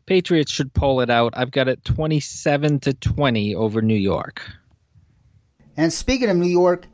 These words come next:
Speaker 2: the Giants have won two straight games and are now three and seven, and they travel to Philadelphia to take on the struggling four and six Eagles. This is another potential stink bowl game.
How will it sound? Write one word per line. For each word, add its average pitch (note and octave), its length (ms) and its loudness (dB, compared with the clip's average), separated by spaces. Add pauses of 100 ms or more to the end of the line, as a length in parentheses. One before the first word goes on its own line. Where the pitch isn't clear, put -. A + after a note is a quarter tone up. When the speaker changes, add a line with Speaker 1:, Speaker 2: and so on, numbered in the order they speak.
Speaker 2:
the G3 140 2
Giants G#3 560 4
have E3+ 100 2
won C#3+ 240 0
two D3 160 -4
straight C3+ 400 -2
games D3+ 320 0
and E3 100 2
are E3 80 6
now D#3+ 200 4
three F3 320 0
and E3 120 2
seven, F3+ 540 2
and F#3 160 -2
they G3 100 4
travel G#3 360 2
to F#3+ 80 2
Philadelphia G#3 640 2
to F3+ 80 0
take G3+ 280 -2
on G3+ 160 -2
the F#3 120 -4
struggling G3+ 600 0
four G3+ 240 -2
and G#3 140 -4
six G#3 300 -2
Eagles. F#3 420 0 (320)
This A#3 200 0
is G#3 120 -4
another A3+ 320 2
potential F3+ 420 -2
stink - 460 -2
bowl D3 220 0
game. B2+ 360 -4